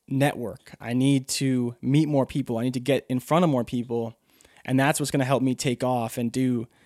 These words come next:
different things, because I'm gonna impress more people. Every time I do a podcast, people are excited to have me on. They like talking to me. And it's validating because I just know that I'm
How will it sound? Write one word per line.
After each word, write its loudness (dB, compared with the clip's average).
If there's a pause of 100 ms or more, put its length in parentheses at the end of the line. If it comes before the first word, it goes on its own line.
(140)
different -4
things, 2
because -2
I'm 0
gonna 0 (360)
impress 0
more 0
people. -6 (520)
Every 2
time 6
I 6
do 6
a 4
podcast, -2 (560)
people 0 (640)
are 2
excited 0
to -4
have -2
me -2
on. 0 (580)
They -2
like 0
talking 0
to 0
me. -2 (920)
And 2
it's -2
validating 4
because -2 (1300)
I 2
just 2
know 6
that 0
I'm -4